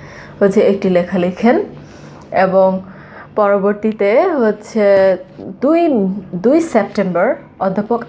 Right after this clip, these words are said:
আবুল কাশেমের নেতৃত্বে তমুদ্দুন মজলিস গঠিত হয়।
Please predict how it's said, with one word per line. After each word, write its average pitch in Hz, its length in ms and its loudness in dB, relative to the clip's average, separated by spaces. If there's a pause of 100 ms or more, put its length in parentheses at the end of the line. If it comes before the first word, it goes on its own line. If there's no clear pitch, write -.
আবুল 208 360 0
কাশেমের 285 440 2
নেতৃত্বে 202 800 0 (720)
তমুদ্দুন 240 560 2
মজলিস 175 680 -2 (760)
গঠিত 196 260 2
হয়। 175 300 0